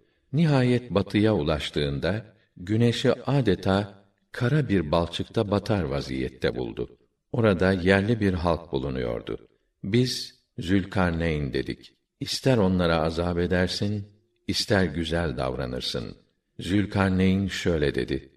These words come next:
"Kim zulmederse biz onu cezalandırırız. Sonra da Rabbinin huzuruna götürülür. O da ona benzeri görülmedik bir ceza uygular. Fakat iman edip makbul ve güzel davranışlar içinde olana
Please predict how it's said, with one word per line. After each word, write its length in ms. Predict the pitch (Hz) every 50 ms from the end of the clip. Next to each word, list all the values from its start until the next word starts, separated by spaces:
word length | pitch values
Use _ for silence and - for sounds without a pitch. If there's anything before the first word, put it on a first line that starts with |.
| _ _ _ -
"Kim 360 | - - 139 139 131 110 95
zulmederse 1040 | 78 82 90 85 82 78 87 80 85 87 92 92 - - - 101 101 104 101 104 - _ _ _ _ _ -
biz 300 | - 82 101 104 98 -
onu 280 | 87 82 85 90 90 76
cezalandırırız. 1120 | 80 87 82 76 80 80 80 78 78 76 73 69 69 71 78 73 65 64 67 - - - _ _ _ _ _
Sonra 520 | - - - 110 104 98 85 85 85 73
da 260 | 85 87 85 76 73
Rabbinin 480 | 85 92 90 85 85 95 98 113 120 113
huzuruna 640 | 92 85 85 82 80 85 85 78 80 80 78 73 71
götürülür. 680 | 65 67 - - - 64 65 60 58 55 - - - _ _ _ _ _ _ -
O 160 | 104 107 101
da 420 | 98 104 104 104 104 104 - - _ _ _ _ _ -
ona 400 | 98 101 101 101 107 104 85 73
benzeri 440 | 90 92 95 92 82 95 95 95 90
görülmedik 680 | 78 87 92 98 131 139 113 95 87 87 92 - -
bir 200 | 90 92 92 73
ceza 460 | 78 85 87 78 80 85 85 78 67 65
uygular. 560 | 69 67 65 65 67 62 60 55 50 - - _ _ _ _ _
Fakat 600 | _ - 98 92 - 107 104 104 104 104 - - _ _ _ _ _ -
iman 440 | 98 98 98 95 98 104 110 107
edip 460 | 98 87 76 82 82 80 80 _ _ _ _ _ _ -
makbul 540 | - 85 95 95 92 95 - 139 147 143 110
ve 100 | 98 87
güzel 520 | 76 90 92 92 85 98 107 107 104 87
davranışlar 600 | 90 85 85 82 85 85 85 82 - - 98 101
içinde 400 | 95 78 - - 85 85 80 80
olana 600 | 71 60 76 82 82 78 85 87 98 104 101 -